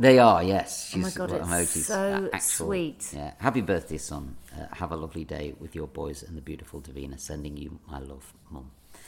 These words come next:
Speaker 2: Another sticker.
Speaker 1: Uh, and then another sticker,
Speaker 2: Oh my
Speaker 1: yeah,
Speaker 2: God,
Speaker 1: yeah.
Speaker 2: my dearest Michael sticker.
Speaker 1: <laughs>
Speaker 2: I lo-, it's just so, ah,
Speaker 1: Yeah, yeah, so she's just
Speaker 2: so
Speaker 1: great.
Speaker 2: nice.
Speaker 1: But, um, yeah, so it was
Speaker 2: I've gotta
Speaker 1: just a
Speaker 2: up my, I'm gonna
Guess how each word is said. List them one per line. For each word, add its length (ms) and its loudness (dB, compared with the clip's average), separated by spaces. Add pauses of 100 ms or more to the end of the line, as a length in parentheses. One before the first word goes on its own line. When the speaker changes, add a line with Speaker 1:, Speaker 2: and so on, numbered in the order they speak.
(120)
Speaker 2:
Another 280 -8
sticker. 320 -12
Speaker 1:
Uh, 160 -6
and 120 -8
then 120 -8
another 260 -12
sticker, 400 -18
Speaker 2:
Oh 60 -14
my 80 -6
Speaker 1:
yeah, 80 -10
Speaker 2:
God, 180 -8
Speaker 1:
yeah. 120 -12
Speaker 2:
my 100 -4
dearest 320 -6 (120)
Michael 460 -8
sticker. 400 -10 (260)
Speaker 1:
<laughs> 120 -12 (160)
Speaker 2:
I 60 4
lo-, 200 6 (180)
it's 160 -2
just 280 -2
so, 100 0 (560)
ah, 300 6
Speaker 1:
Yeah, 300 8
yeah, 260 -2
so 260 -2
she's 320 -6
just 260 -8
Speaker 2:
so 200 -4 (100)
Speaker 1:
great. 160 -2
Speaker 2:
nice. 640 -2
Speaker 1:
But, 280 6
um, 440 6
yeah, 240 10
so 220 4
it 40 4
was 120 2
Speaker 2:
I've 40 2
gotta 140 10
Speaker 1:
just 100 6
a 20 10
Speaker 2:
up 140 8
my, 180 4
I'm 120 -2
gonna 100 0